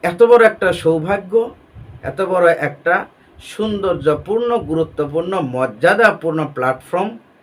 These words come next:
জান্নাতিরা পাবে। আল্লাহ পাক আমাদের সবাইকে তার জান্নাতে যাওয়ার তৌফিক দান করুন, আমিন। পরিশেষে আপনাদের কাছে আহ্বান, আমার এই ভিডিওটি যিনারা শুনছেন অবশ্যই সাবস্ক্রাইব করবেন, আর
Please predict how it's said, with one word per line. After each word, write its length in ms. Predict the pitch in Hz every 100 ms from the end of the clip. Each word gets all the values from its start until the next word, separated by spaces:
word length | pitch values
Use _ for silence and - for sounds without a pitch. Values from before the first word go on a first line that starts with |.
| _ _
জান্নাতিরা 640 | 139 127 131 135 139 123
পাবে। 300 | 117 101 80 - _ - _ _ _
আল্লাহ 280 | 160 185 180
পাক 220 | 208 185
আমাদের 340 | 175 180 175 175
সবাইকে 680 | - 151 185 214 160 98 - _ _ _
তার 160 | 156 143
জান্নাতে 500 | 147 151 190 202 160
যাওয়ার 240 | 135 131 123
তৌফিক 420 | 139 131 143 110
দান 260 | 117 113 113 -
করুন, 340 | 127 156 208 - _ _
আমিন। 380 | 135 135 120 107 78 - _ _ _ _ 185
পরিশেষে 460 | 226 233 254 247
আপনাদের 420 | 196 156 151 143
কাছে 240 | 131 139 139
আহ্বান, 500 | 135 165 170 170 - _ _ _ -
আমার 240 | 165 165
এই 100 | 151
ভিডিওটি 480 | 117 139 185 208 160
যিনারা 360 | 143 135 120 120
শুনছেন 640 | - 135 135 190 220 - _ _ _ _ -
অবশ্যই 580 | 156 214 220 - 151 98 _ _ _
সাবস্ক্রাইব 600 | - 139 143 185 - 143 135 -
করবেন, 400 | 120 120 160 - - - - - -
আর 80 | 135